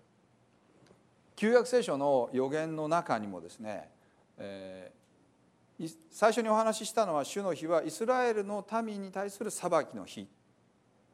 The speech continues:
そういう意味で、えー、使われているというお話をしましたけれども、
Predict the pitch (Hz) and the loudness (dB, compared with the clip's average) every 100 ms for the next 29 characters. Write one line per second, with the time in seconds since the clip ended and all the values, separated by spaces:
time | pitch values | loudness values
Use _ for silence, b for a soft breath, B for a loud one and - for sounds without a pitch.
0 | _ _ _ - 226 240 247 233 143 143 | _ _ _ 2 4 4 2 -2 0 2
1 | 127 - 107 98 95 - _ _ - - | 0 -2 -8 -8 -8 -12 _ _ -2 2
2 | 120 107 110 107 - 104 98 - 98 120 | 2 2 -6 -8 -12 -12 -12 -14 -14 -12
3 | 101 - 87 78 76 131 131 - | -12 -12 -18 -18 -6 -2 -2 -4